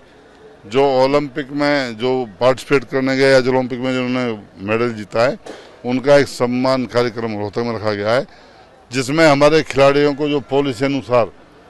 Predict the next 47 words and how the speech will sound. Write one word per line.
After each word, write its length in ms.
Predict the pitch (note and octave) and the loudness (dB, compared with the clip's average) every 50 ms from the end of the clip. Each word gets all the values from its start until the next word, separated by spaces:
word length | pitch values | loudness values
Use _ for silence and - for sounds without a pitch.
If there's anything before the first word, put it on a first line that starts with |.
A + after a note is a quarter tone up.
| - - | -20 -16
gold 340 | G2+ F#2+ G#2 B2+ C#3 D3 D3 | -6 0 2 4 4 4 4
medal 300 | C#3+ C#3+ C#3+ C#3+ D3 D3 | 2 2 2 2 0 0
पर 260 | C#3 B2 C#3+ C#3+ C3+ | -2 0 0 2 2
हम 180 | C3 B2+ C3+ C3 | 2 2 0 0
छः 240 | - - - B2+ B2 | -2 -2 0 0 0
करोड़ 240 | G#2+ A#2 B2+ C3+ B2+ | 2 2 0 0 0
रुपए 360 | C3 C#3 A#2+ C3+ D#3 D3+ D3+ | 0 -2 0 4 4 6 6
और 420 | C#3 C3 C3 C3 B2+ B2+ A#2 G2+ - - - - - - - - - - | 6 6 6 6 4 4 2 -2 -8 -14 -20 -20 -20 -20 -20 -20 -20 -20
silver 340 | - - C#3 C#3 C#3 D3 D3 | -6 -2 0 2 4 4 4
medal 240 | D3 D3 D3 D3 D3 | 4 4 2 2 2
पर 180 | B2+ D3 C#3+ | 2 0 0
हम 100 | C#3 C3 | 0 -2
चार 320 | A2+ - - C3 C3 C3+ C3+ | -2 0 2 4 4 4 4
करोड़ 220 | A2+ B2+ C3+ C3 | 0 -2 -2 -2
रुपए, 220 | B2+ C#3 C#3 E3+ E3 | -2 -2 -2 -2 -2
ढाई 320 | C#3+ B2 A#2+ B2+ C3+ C#3 | 0 2 2 2 2 2
करोड़ 200 | A#2+ C#3+ D3 C#3+ | 2 0 0 0
रुपए 180 | C#3 B2 C#3 C#3+ | 0 0 0 0
हम 140 | C#3 C3+ | 0 0
bronze 340 | A#2 G#2 A#2+ B2 C3+ C#3 C#3 | 0 0 0 2 2 0 0
medal 200 | C#3 C3+ C3+ C3+ | -2 -2 -2 -2
पर 140 | B2+ C3+ C3+ | -2 -4 -4
दे 160 | A#2 A#2+ B2 | -2 -2 -2
रहे 120 | A#2+ B2+ C#3+ | 0 0 -2
हैं। 140 | E4 B3+ - - - - - - - - - - - _ _ - | -4 -4 -8 -14 -20 -20 -20 -20 -20 -20 -20 -20 -20 _ _ -2
और 180 | - C#3 D3+ D3+ | 2 4 4 4
खिलाड़ियों 500 | C#3 - C3 C#3 D3 D3+ D#3 D#3+ E3 D#3+ | 2 0 2 4 4 4 4 2 0 0
को 160 | D3+ E3+ E3 | 0 0 0
जो 140 | D3 C3+ D3 | 0 -2 -2
नियुक्ति 400 | C#3+ C#3+ D3+ D#3+ D3+ - F#3 F#3+ | -2 -2 -2 -4 -4 -4 -6 -6
पत्र, 300 | C#3 C3+ C#4+ A3 - A2 | -4 -6 -8 -8 -8 -10
मैं 220 | G2+ G2+ A2+ B2+ | -8 -6 -6 -6
पहली 360 | - - - D3 D#3 E3 E3+ E3+ | -4 0 2 2 4 4 6 6
बार 220 | F3 E3 E3+ E3 | 8 8 8 8
आज 200 | D#3+ D3+ D#3 D3+ - - - - - - - - - - - | 8 8 6 4 2 -2 -12 -16 -20 -20 -20 -20 -20 -6 -2
प्रदेश 280 | - C3 C3+ D3+ D3 C3+ | -2 0 2 2 2 2
में 160 | C#3+ D#3 D3+ | 2 0 0
ऐसा 120 | C3+ C3 | 2 2
हो 180 | C3+ B2+ B2 B2+ | 0 0 2 4
रहा 120 | C3+ D3+ | 4 6
है, 80 | E3 D#3+ | 6 4
घोषणाएं 460 | B2+ A2 C3 B2+ A2+ C3+ E3+ F3 D#3+ | 4 2 0 -2 0 0 -2 0 2
बहुत 200 | C#3 C#3+ C#3+ D3 | 4 4 4 2
मुख्यमंत्रियों 580 | C3 C#3+ B2+ - B2+ C#3+ D3 C#3+ B2 B2+ C#3+ C#3+ | 2 -2 -8 -6 -4 -4 -4 -4 -4 -6 -4 -4
ने 100 | C#3 C3+ | -4 -6
की 160 | A2 A#2+ C3 | -6 -8 -8
हैं, 200 | C#3+ D#3+ C#4+ - | -6 -6 -6 -8